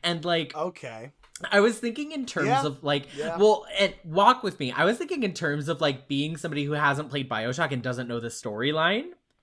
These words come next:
Speaker 2: Mm.
Speaker 1: getting completely won over by the Atlas character,
Speaker 2: That's
Speaker 1: only
Speaker 2: true.
Speaker 1: to be betrayed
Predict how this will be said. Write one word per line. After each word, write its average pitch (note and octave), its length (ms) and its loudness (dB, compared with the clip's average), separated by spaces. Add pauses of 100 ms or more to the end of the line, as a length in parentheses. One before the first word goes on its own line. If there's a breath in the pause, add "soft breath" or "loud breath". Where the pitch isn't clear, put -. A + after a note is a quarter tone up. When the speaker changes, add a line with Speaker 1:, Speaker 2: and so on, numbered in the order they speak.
Speaker 2:
Mm. D3 360 -10 (100)
Speaker 1:
getting F3+ 280 2
completely F3 760 0
won C#3 340 0
over B2+ 440 0
by A#2+ 200 0
the A#2+ 320 -8
Atlas B2 460 0
character, G2 920 -8 (720 loud breath)
Speaker 2:
That's - 0 -
Speaker 1:
only G#3 480 2
Speaker 2:
true. - 100 -2
Speaker 1:
to A#3 140 6
be F3 200 2
betrayed C#3 1200 -2